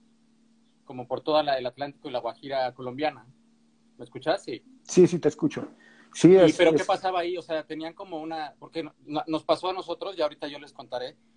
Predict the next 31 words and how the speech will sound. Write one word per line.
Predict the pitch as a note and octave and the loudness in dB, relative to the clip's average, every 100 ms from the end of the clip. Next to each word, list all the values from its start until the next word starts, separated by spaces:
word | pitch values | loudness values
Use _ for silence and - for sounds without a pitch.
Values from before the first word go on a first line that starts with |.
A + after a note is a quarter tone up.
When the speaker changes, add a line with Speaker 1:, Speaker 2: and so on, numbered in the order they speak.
| _ - | _ -16
Speaker 1:
y | B2 | -6
muchos | D3+ D3+ D3+ - | -4 -4 -6 -6
de | C3 | -6
los | B2 | -6
que | - | -4
estamos | - C#3 C#3 | -2 -2 -2
por | - B2+ | -2 0
ahí, | B2+ C3 | 0 -2
este, | C3+ - | -8 -8
incluso | A#2+ C#3 C3+ | -6 -6 -6
estuvimos | C#3 C#3+ C3+ C#3 C3+ B2+ | -6 -4 -2 -2 -4 -8
compartiendo | - A#2 B2 - C3 C3 | -14 -2 -2 0 -2 0
rodaje | B2 B2+ B2+ D#3 D#3 | 2 2 0 -6 -10
y, | B2 A#2 | -14 -20
pues, | - | -20
compañeros | - B2+ B2 B2 C3 | -14 -10 -8 -2 0
de, | B2+ C3 | 2 0
Speaker 2:
Ujú. | B2+ - - _ _ _ | -2 -12 -20 _ _ _
Speaker 1:
de | - A#2+ | -4 -2
rodaje, | B2 C3 C#3+ - D#3 - _ _ _ _ | 2 4 2 0 -6 -8 _ _ _ _
pero | D#3 D#3 D3+ | 0 0 2
bueno, | F3 D#3+ - - | 0 -2 -4 -6
el, | D3 C#3 _ _ | -8 -10 _ _
en | D3+ C3+ | -14 -12
el | C3 | -8
previo | - F3+ F3+ F3 E3+ G#3 | 4 6 6 4 0 -2
hay | D3 C#3+ | -6 -6
como | - E3 D#3+ | -6 -6 -2
todo | F3 F3 F3 | 2 2 2
una, | F3 F3+ F3 D#3+ C#3+ A#2+ - _ - _ _ - _ _ _ _ _ _ _ _ _ | -2 -4 -2 -2 -4 -12 -18 _ -20 _ _ -20 _ _ _ _ _ _ _ _ _
eh, | - D3 C#3+ C3+ C3 C3 B2+ B2+ B2+ | -14 -12 -10 -8 -8 -6 -6 -6 -10